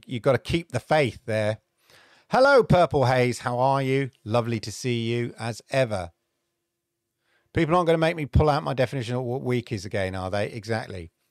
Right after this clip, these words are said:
The first week. The first week of April. We're still in the first week of April. It doesn't mean the first week starting Monday. It means your first week. The first week starts on the first of April and ends on the seventh of April.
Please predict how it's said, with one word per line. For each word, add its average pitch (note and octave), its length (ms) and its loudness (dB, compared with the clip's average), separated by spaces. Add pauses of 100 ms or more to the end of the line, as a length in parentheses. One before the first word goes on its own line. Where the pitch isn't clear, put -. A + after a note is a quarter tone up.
(140)
The C3+ 80 -2
first F#3+ 480 4
week. G#2 500 -2 (1400)
The C#3 80 -6
first F3 380 4
week D3+ 180 0
of D3 80 0
April. D#3 380 -2
We're A#2+ 180 0
still E3 340 2
in D3 120 4
the C3 80 4
first C#3+ 340 4
week C#3 200 0
of D3 80 0
April. G2 500 -2 (720)
It B2+ 100 -8
doesn't F3+ 280 -2
mean E3+ 180 2
the C#3 80 0
first D#3+ 360 4
week D3 200 -2
starting C#3 340 0
Monday. C#3 280 -4
It C3+ 40 -8
means C#3 180 -4
your C#3+ 100 0
first D#3 380 0
week. D3+ 460 -6 (600)
The G2+ 60 -12
first C#3+ 260 4
week D3 180 2
starts C#3 440 2
on B2+ 80 -2
the A#2+ 60 -2
first C3 340 2
of A2+ 80 -2
April B2 540 -2 (920)
and C3+ 360 2
ends D3+ 280 4
on D#3+ 120 4
the E3 80 2
seventh A3 300 2
of A#2 80 2
April. F2+ 460 -4